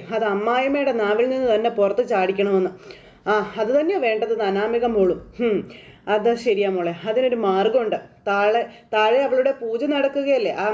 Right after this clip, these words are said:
നയനയുടെ, എല്ലാം ഒരുക്കുന്നത് കണ്ടു എന്ന് പറയുമ്പം അങ്ങനെയാണെങ്കിലേ ഇന്ന് തന്നെ സത്യാവസ്ഥ പുറത്തു വരും." "അപ്പൊ എങ്ങനെയാ അപ്പച്ചി?" അതൊക്കെ മോള് നോക്കിക്കോ, നിങ്ങൾ വാ.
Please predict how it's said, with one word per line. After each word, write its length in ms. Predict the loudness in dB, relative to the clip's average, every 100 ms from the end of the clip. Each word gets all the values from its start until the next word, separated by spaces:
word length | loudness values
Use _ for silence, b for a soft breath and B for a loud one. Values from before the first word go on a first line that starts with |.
| -2
നയനയുടെ, 440 | -2 0 2 0 -2
എല്ലാം 340 | 0 2 2 4
ഒരുക്കുന്നത് 500 | 4 2 0 -2 0
കണ്ടു 240 | 0 2 2
എന്ന് 160 | 2
പറയുമ്പം 440 | 2 0 2 0 -2 -8 -6
അങ്ങനെയാണെങ്കിലേ 680 | -2 0 0 0 0 -2 -4
ഇന്ന് 260 | -6 -4 -2
തന്നെ 240 | -2 -2
സത്യാവസ്ഥ 560 | -2 -2 0 2 2 0 -2
പുറത്തു 360 | 0 0 0
വരും." 240 | -2 -2 -6 B B B B
"അപ്പൊ 140 | 0
എങ്ങനെയാ 340 | 2 2 0 -2
അപ്പച്ചി?" 320 | -4 -6 -8 -8 B B
അതൊക്കെ 320 | 0 2 2 0
മോള് 320 | 2 2 2 0
നോക്കിക്കോ, 440 | -4 -6 0 0 0 -6 _ -4
നിങ്ങൾ 200 | 0 2
വാ. 200 | 2